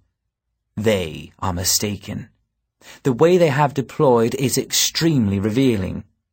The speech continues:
Our guards are moving in a mild curve behind us, so that we are caught in the focus of their field of fire if they should choose to gun us down, so much is to be expected. Around them, however,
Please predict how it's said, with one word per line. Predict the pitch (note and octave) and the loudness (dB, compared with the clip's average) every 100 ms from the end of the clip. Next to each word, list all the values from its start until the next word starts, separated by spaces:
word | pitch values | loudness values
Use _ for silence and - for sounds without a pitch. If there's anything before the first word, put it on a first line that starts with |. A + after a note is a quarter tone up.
| _ _ _ _ - | _ _ _ _ 0
Our | B2+ D3 C#3+ | 4 4 4
guards | B2 F#2 F#2 G2+ | 2 2 0 -2
are | - A2+ | 0 0
moving | A#2+ C3+ A#2+ A#2 B2 | 2 2 2 2 0
in | A#2 | 2
a | A2+ | 2
mild | A2+ A#2+ A#2+ A2+ - | 4 4 4 0 -2
curve | A#2+ G#2 G2 | 0 0 -2
behind | G2+ F#2+ G#2+ G2 F#2+ | -6 -4 -2 -2 -2
us, | F2+ - - - - | -4 -6 -10 -14 -8
so | - | -4
that | B2+ C3 | -2 0
we | C#3+ D3+ | 2 2
are | C#3 | 0
caught | - - C3+ - | -2 0 0 0
in | B2 B2+ | -2 -2
the | |
focus | - D3+ B2+ - B2 | 0 -2 -2 -2 -4
of | B2+ A#2 | -4 0
their | C3 B2 | 2 0
field | - - C#3+ C3 | -4 -4 0 0
of | C3+ | -2
fire | - - C3 G2 E2+ - _ - | -4 0 2 2 0 -4 _ -2
if | D3 - | -2 0
they | A2+ G#2 | -2 0
should | - A#2 - | -2 -4 -2
choose | D3 A#2+ G#2 | 0 0 0
to | A#2+ | -2
gun | A2 G#2 | 0 0
us | G2 - | 0 0
down, | C3 A2+ G2+ G2 - - _ _ | 0 0 -2 -4 -6 -10 _ _
so | - F2+ | -2 0
much | F#2+ - G#2+ | -2 -4 -8
is | - | -8
to | F#2+ | -6
be | F#2+ | -8
expected. | - - D#3 C#3 - - - _ _ _ _ _ _ - - | -4 -2 0 -2 -4 -10 -12 _ _ _ _ _ _ -8 0
Around | D3+ E3+ G3 F3+ | 4 6 6 6
them, | A2 F#2 F#2+ | 2 0 -2
however, | G2 F#2 F#2 A2+ B2+ | -4 -2 0 0 0